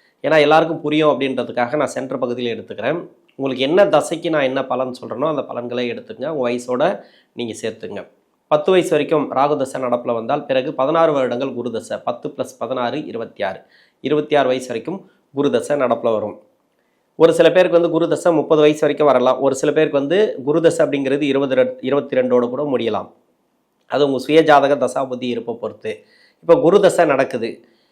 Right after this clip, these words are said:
இப்ப இந்த துலா ராசியில ரெண்டாயிரத்தி இருபத்தஞ்சுல இந்த சனி பகவானுடைய பெயர்ச்சி, அதாவது,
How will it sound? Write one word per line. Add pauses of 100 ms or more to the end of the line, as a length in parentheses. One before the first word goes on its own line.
(140)
இப்ப
இந்த
துலா
ராசியில (1400)
ரெண்டாயிரத்தி
இருபத்தஞ்சுல
இந்த
சனி
பகவானுடைய
பெயர்ச்சி,
அதாவது,